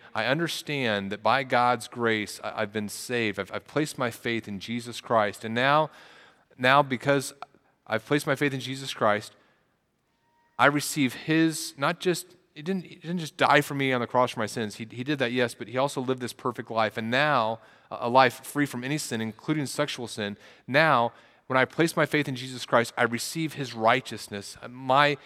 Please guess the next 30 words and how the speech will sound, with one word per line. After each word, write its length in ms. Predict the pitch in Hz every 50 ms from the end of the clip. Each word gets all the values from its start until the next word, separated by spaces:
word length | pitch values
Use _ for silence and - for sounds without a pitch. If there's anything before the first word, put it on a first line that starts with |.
| - - _
my 180 | 147 139 143 -
unrighteousness, 760 | - 143 156 165 160 156 156 151 - 170 143 - 147 131 -
my 100 | 113 107
lust, 540 | 104 110 123 135 143 147 147 143 - - -
my, 180 | 117 107 104 101 - - _
my 100 | - 127
sin 280 | - - - - 156 151
in 80 | 147
that 140 | 143 143 143
area 280 | 139 139 143 139 139 131
goes 320 | - - - 143 143 131 -
to 100 | 131 120
him. 380 | - 139 139 135 135 135 127 - - _ _
His 160 | - 135 -
perfect 400 | - - 160 151 - 147 - -
righteousness 560 | 123 120 123 - - 123 117 - 123 113 -
goes 480 | - 113 107 104 104 104 101 101 - - _ _
to 100 | - 107
me." 420 | 104 107 107 104 95 92 87 87 _ _ _ - _ _ _ _ _ _ _ -
If 180 | 127 113 -
you're 100 | - 135
struggling 380 | 113 - - - 151 147 151 143
in 60 | 135
this 160 | 127 113 -
area, 200 | 120 110 104 101
believe 640 | 92 98 107 104 104 104 117 123 135 143 143 135 -
that 320 | 120 110 107 107 95 -
to 80 | - -
be 100 | 107 101
true, 440 | - - - 98 90 85 82 85